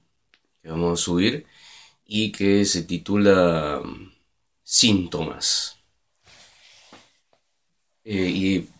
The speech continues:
digamos, como para contar un poco cuáles fueron los primeros síntomas y la forma en que se dieron. Los primeros, eh, digamos, la primera vez que me dio un ataque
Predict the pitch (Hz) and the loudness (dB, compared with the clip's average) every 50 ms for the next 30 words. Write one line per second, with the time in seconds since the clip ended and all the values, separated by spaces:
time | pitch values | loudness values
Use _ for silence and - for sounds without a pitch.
0 | _ _ - 98 101 98 98 101 95 90 87 87 85 - 87 95 87 90 90 90 | _ _ -4 0 2 2 2 2 2 0 0 0 2 2 0 2 2 2 2 2
1 | 92 107 104 104 101 - 101 92 92 92 95 98 92 - 98 98 95 90 85 - | 4 2 2 2 2 2 0 0 0 0 2 0 0 0 0 0 0 0 -2 -4
2 | - 80 87 90 90 90 92 - - 95 92 95 90 92 95 104 107 110 113 87 | -6 -4 -2 0 0 0 0 0 0 0 0 0 0 0 0 0 0 0 -2 -4
3 | 85 80 82 82 - - 82 82 82 80 78 78 78 80 80 - 78 71 69 - | -6 -6 -8 -8 -4 -2 0 2 2 2 0 -2 -4 -6 -6 -6 -6 -6 -8 -8
4 | - - - - - _ _ _ _ _ _ _ _ _ _ _ _ _ _ - | -10 -10 -14 -18 -20 _ _ _ _ _ _ _ _ _ _ _ _ _ _ -20
5 | _ _ _ _ _ _ _ _ _ _ _ _ _ _ _ _ _ _ _ - | _ _ _ _ _ _ _ _ _ _ _ _ _ _ _ _ _ _ _ -8
6 | 110 120 113 - - 127 156 160 165 160 - 120 127 120 135 131 117 107 92 87 | -6 -6 -6 -4 -2 0 2 4 4 4 2 2 2 4 4 4 4 4 2 0
7 | 82 - - _ _ _ _ _ _ _ - 107 113 104 - - 127 127 135 147 | -4 -12 -20 _ _ _ _ _ _ _ -6 -4 -4 -2 0 2 2 4 6 6
8 | 160 180 175 160 143 139 151 147 147 - 113 104 95 90 92 104 107 107 104 98 | 6 6 6 6 8 8 8 6 4 0 0 2 2 4 4 6 8 8 8 6
9 | 98 90 82 82 95 101 98 87 78 76 - - 101 104 - - 85 104 147 160 | 6 4 2 2 2 2 2 0 0 -2 -2 0 0 0 0 0 -4 -4 -4 -6